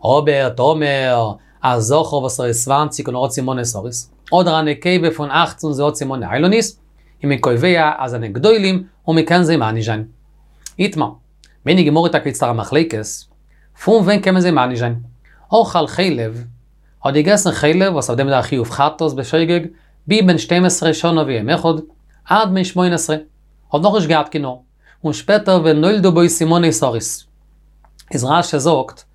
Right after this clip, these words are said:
אז אפילו שטייט דער לשון זכר, מען רעדט פון א נקבה. ווייל קודם קומען זיי ביי יוד בייז, ווער איז ביי יוד בייז, זאגט אונז ברענגען סוריס א נקבה,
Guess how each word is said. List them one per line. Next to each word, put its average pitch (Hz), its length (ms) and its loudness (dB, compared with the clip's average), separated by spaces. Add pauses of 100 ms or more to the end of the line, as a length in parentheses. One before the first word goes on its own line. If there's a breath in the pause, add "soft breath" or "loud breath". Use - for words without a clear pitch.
(300)
אז 120 140 0
אפילו 139 180 0
שטייט 170 140 2
דער 143 140 2
לשון 143 180 -4
זכר, 143 400 2 (400 soft breath)
מען 120 100 -6
רעדט 147 140 -2
פון 151 120 0
א 147 40 2
נקבה. 151 400 2 (360)
ווייל 113 160 -4
קודם 160 220 2
קומען 139 200 -2
זיי 135 120 0 (140)
ביי 120 200 0
יוד 113 140 0
בייז, 131 480 2 (120)
ווער 131 240 0
איז 127 100 0
ביי 120 120 0
יוד 117 180 0
בייז, 131 160 2
זאגט 123 180 -2
אונז 120 120 -2
ברענגען 120 260 0
סוריס 120 320 -2
א 117 40 -2
נקבה, 113 360 -2